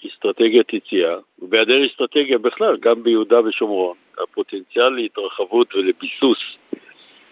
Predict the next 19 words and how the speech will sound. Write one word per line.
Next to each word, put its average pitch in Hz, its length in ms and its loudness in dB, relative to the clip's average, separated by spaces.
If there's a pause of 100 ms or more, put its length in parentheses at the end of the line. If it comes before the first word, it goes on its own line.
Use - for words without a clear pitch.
(600)
בביצת 92 840 0
עזה, 110 460 0 (500)
מצד 92 400 0
אחד, 95 340 0 (300)
הוא 87 260 -6
מאוד 90 360 4
הולך 95 420 2
וגדל 92 460 2
מיום 90 320 2
ליום, 78 300 -2 (540)
והפוטנציאל 95 720 -2
להתפוצצות 107 800 -8
של - 140 -2
יהודה 98 300 2
ושומרון 120 580 0 (220)
גם 104 160 -4
כן 208 120 4
הולך 117 340 2
וגדל. 98 460 -6